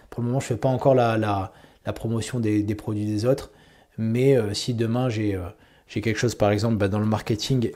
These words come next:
et sur la deuxième chaîne que je développe, ça peut être intéressant. Donc, euh, donc voilà, euh, ça peut être vraiment pas mal.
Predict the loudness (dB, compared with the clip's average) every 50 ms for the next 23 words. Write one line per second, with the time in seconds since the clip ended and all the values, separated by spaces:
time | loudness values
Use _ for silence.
0 | -8 -18 -12 -6 -4 -2 -2 -2 -2 -4 -4 -4 -4 -2 -2 0 0 -2 -2 -2
1 | -4 -4 -4 -4 -4 -4 -4 -4 -2 0 2 2 0 0 -2 -10 -8 -6 -6 -6
2 | -6 -6 -4 -4 -4 -4 -4 -4 -6 -6 -8 _ _ _ _ _ _ -20 _ _
3 | -20 -20 _ _ -10 -8 -6 -6 -6 -6 -8 -8 -6 -6 -6 -4 -6 -6 -8 -8
4 | -8 -8 -8 -8 -8 -8 -8 -6 -6 -6 -4 -6 -6 -8 -8 -10 -10 -12 -12 -14
5 | -14 -14 -14 -12 -10 -10 -10 -8 -8 -8 -8 -8 -8 -10 -12 -12 -14